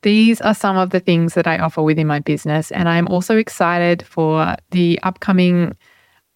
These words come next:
offers that I'm gonna be making to my community in the new year, which are related to personalized,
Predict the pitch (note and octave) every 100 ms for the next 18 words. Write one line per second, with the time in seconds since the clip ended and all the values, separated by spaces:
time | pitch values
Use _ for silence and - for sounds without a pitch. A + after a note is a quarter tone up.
0 | - F#3+ A#3+ A3 G#3 G3+ F#3+ F3+ F3 E3
1 | D3+ D#3+ E3+ D#3 - - E3 D#3 D#3 E3
2 | D3+ D3+ D3 C#3+ C#3+ C#3+ E3+ F3+ G3 G3+
3 | F#3 - E3 D#3+ D3+ D3+ C#3+ C#3+ C#3+ -
4 | F3+ - F3+ F3+ F3+ D#3+ D#3+ D#3+ - E3+
5 | D3+ D3 D3 - _ _ _ - G3 A3+
6 | A#3+ A3 G3 F#3+ F#3 F#3+ F#3+ F#3+ -